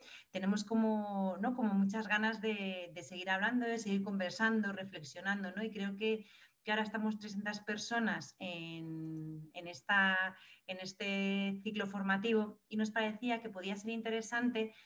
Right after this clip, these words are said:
reunirnos en pequeños grupos para seguir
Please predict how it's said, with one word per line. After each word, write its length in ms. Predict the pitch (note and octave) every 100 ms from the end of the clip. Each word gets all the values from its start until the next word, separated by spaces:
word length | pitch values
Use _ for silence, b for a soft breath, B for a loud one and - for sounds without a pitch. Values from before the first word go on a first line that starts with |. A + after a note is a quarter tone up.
| b -
reunirnos 540 | G3+ G#3 A3+ G3+ F3+ -
en 100 | F#3+
pequeños 400 | F3+ G3+ A#3+ A3+
grupos 400 | C4 - C4 C#4
para 240 | G3+ F#3
seguir 500 | F#3 F#3 G3+ F3+ -